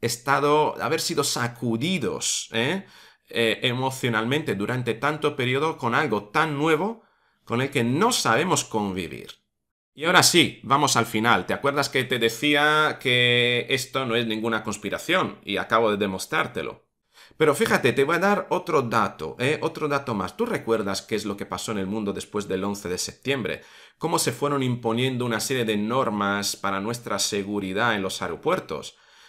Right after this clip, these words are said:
Y cómo cuando la alerta terrorista había terminado, esas medidas permanecieron, ¿verdad? A que nadie la quitó. ¿Y recuerdas qué es lo que produjo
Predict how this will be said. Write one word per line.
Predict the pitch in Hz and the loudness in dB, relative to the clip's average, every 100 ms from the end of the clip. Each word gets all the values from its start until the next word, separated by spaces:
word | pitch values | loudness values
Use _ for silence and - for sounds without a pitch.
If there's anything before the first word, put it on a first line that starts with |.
| _ | _
Y | 110 | -8
cómo | 117 165 170 | -4 0 0
cuando | 156 151 151 147 143 131 127 123 | 2 0 2 4 4 4 2 0
la | 123 117 117 | 2 4 4
alerta | 120 156 143 - 120 117 107 104 101 90 - - 52 58 - 113 - | 6 4 2 0 2 4 6 4 2 -2 -12 -20 -20 -20 -20 -20 -2
terrorista | 123 113 113 135 131 104 98 | 2 4 2 0 -2 0 2
había | - 92 123 123 | 0 -2 -2 -2
terminado, | 120 104 104 110 117 98 - - _ _ _ _ - | -2 0 0 2 4 2 -2 -12 _ _ _ _ 0
esas | 151 156 151 143 - 135 120 | 6 8 8 6 4 2 2
medidas | 120 113 127 127 110 98 95 - - - _ _ _ - | 2 2 2 2 2 2 0 -4 -6 -10 _ _ _ 0
permanecieron, | 117 104 101 92 - 139 170 110 92 | 2 4 2 2 0 0 2 2 -2
¿verdad? | 82 78 107 151 - - | -6 -2 -2 -2 -6 -8
A | 98 | -4
que | 98 | -4
nadie | 98 101 120 | -2 -2 -2
la | 135 139 | -6 -6
quitó. | 139 - - - _ _ _ - _ | -8 -8 -12 -14 _ _ _ -20 _
¿Y | - 151 | 4 6
recuerdas | 147 123 165 220 180 127 | 6 4 6 4 6 2
qué | - 131 135 | 2 4 6
es | 139 135 | 6 4
lo | 120 117 | 2 2
que | 117 | 2
produjo | 107 110 104 147 - - 82 - | 0 2 2 2 0 -4 -6 -6